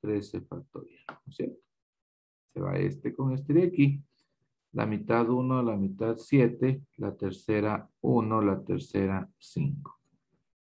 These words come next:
Siete por cinco, treinta y cinco, y treinta y cinco por dieciséis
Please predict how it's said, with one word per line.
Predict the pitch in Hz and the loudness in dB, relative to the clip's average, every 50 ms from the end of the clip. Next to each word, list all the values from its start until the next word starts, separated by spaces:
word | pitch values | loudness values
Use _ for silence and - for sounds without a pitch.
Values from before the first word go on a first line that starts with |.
| - - - _ _ _ _ _ _ _ _ _ _ _ _ _ | -20 -20 -20 _ _ _ _ _ _ _ _ _ _ _ _ _
Siete | _ - 127 123 - 131 | _ 4 4 6 6 4
por | - - 120 117 | 6 6 4 4
cinco, | - - 131 131 127 127 131 131 131 | 4 4 4 4 4 6 4 2 4
treinta | - 143 127 127 127 139 151 147 | 4 2 4 4 4 4 6 6
y | 151 147 | 6 6
cinco, | 143 - - 131 120 120 120 - 143 139 | 4 2 2 4 4 2 2 4 6 6
y | 131 - - | 6 4 2
treinta | 110 104 104 101 98 98 98 95 | 0 0 0 0 -2 -2 0 0
y | 98 95 92 | 0 0 -2
cinco | - - - 117 123 113 104 98 95 - - 113 117 120 - | -6 -8 -2 0 0 2 2 0 -2 -2 -2 -2 -2 -2 -2
por | - 104 107 104 101 | -2 -2 -2 -2 0
dieciséis | - 110 113 113 - - 156 151 - - 135 113 104 110 123 135 - - _ | 0 0 0 0 2 0 -2 -2 0 2 4 4 4 4 2 -2 -8 -14 _